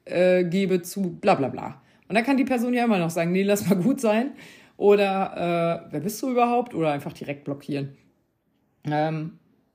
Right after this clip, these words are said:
also, ja, also, <laughs> mein Mann hat mir neulich auch eine Nachricht geschrieben, äh, wo ich gesagt hab, ich sag, „Ja, jeder andere, der mir das geschrieben hätte, so ein Stuss, ne? Ich hätte ihn blockiert.“ Ich sag, „Sei froh, dass wir verheiratet sind.“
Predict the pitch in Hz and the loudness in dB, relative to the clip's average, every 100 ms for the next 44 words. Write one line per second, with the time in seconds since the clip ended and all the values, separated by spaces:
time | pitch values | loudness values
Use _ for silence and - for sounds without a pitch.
0 | _ - 165 156 135 - 113 135 - 151 | _ -2 2 2 -2 -6 -12 -12 -8 -4
1 | 151 160 175 - - _ _ - - - | -2 -2 -2 -6 -16 _ _ -14 -14 -2
2 | 180 180 226 214 180 175 170 156 175 165 | 2 6 6 4 2 2 2 0 0 0
3 | 151 147 180 175 165 170 170 170 - - | 0 -2 -4 -6 -8 -6 -6 -6 -10 -20
4 | - - 170 165 160 156 156 - 165 165 | -20 -4 0 2 4 4 2 -2 -4 -4
5 | - 143 165 165 139 - 135 135 139 151 | -4 -4 -2 -4 -4 -2 -2 0 0 0
6 | 147 156 151 143 143 143 143 - - - | 0 -2 -4 -4 -2 -4 -6 -10 -8 -4
7 | 160 135 151 151 143 - - 165 - 147 | -4 -4 -6 -6 -8 -8 -6 -6 -6 -8
8 | 156 143 - - 131 131 - 143 143 - | -6 -8 -10 -8 -8 -8 -4 -2 -2 -6
9 | _ - - 147 143 165 190 - 170 165 | _ -14 -6 -4 0 0 0 0 2 2
10 | 147 139 - 147 143 139 131 120 - 135 | 2 0 -4 -4 -2 -2 -4 -6 -10 -8
11 | 139 | -10